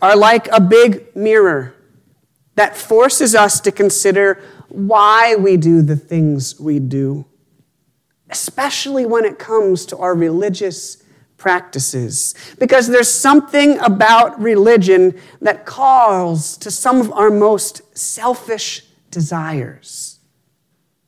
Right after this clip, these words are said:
It is easy for our practice of religious faith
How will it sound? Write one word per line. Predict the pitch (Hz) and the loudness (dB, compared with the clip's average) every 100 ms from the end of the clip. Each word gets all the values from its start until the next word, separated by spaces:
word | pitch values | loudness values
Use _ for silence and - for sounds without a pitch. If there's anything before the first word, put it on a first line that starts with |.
| _ _ _ | _ _ _
It | 240 | -2
is | 254 208 | 0 -2
easy | - 277 302 220 175 | -2 2 2 2 0
for | 160 208 - - - - | 0 -4 -4 -12 -16 -2
our | 214 | -2
practice | 214 - 247 254 254 254 196 - - - _ - | -2 -6 -2 -2 -4 -6 -4 -6 -12 -16 _ -2
of | 208 | 2
religious | 208 220 214 202 - | 2 4 2 0 -4
faith | - 233 240 196 - | -8 0 2 0 -4